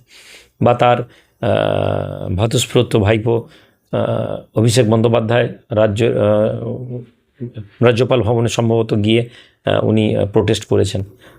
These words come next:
ফলে, আহ, এই প্রোটেস্ট করার, আহ, রীতিটা তো ছিল, কিন্তু সংখ্যালঘু মানুষদের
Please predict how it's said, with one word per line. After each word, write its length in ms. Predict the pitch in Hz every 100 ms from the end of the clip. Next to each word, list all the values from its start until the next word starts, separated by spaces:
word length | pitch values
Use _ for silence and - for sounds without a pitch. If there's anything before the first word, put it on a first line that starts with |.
| -
ফলে, 500 | - 156 156 165 -
আহ, 40 | 127
এই 460 | 123 127 143 185 -
প্রোটেস্ট 340 | - 127 - -
করার, 300 | - 180 160
আহ, 640 | - 147 139 131 127 117
রীতিটা 360 | 135 - 185 196
তো 220 | 220 220 -
ছিল, 360 | - 127 92 - -
কিন্তু 300 | 123 135 165 - - -
সংখ্যালঘু 560 | - - 180 208 254 247
মানুষদের 420 | 220 220 196 233